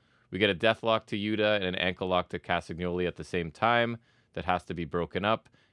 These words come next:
Everything breaks down at one point here. Shibata kicks Yuta into a Saito suplex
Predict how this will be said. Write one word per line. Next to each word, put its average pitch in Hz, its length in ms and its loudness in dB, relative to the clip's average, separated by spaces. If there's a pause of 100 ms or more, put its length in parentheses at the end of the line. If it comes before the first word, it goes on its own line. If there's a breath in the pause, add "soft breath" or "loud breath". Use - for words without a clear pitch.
(100)
Everything 120 320 2
breaks 107 260 0
down 98 340 2
at 95 140 -2
one 95 200 -2
point 95 260 -4
here. 98 300 0
Shibata 98 440 2
kicks - 280 -6
Yuta 92 340 -2
into 90 420 -2
a 80 100 0
Saito 90 480 -2
suplex - 720 -6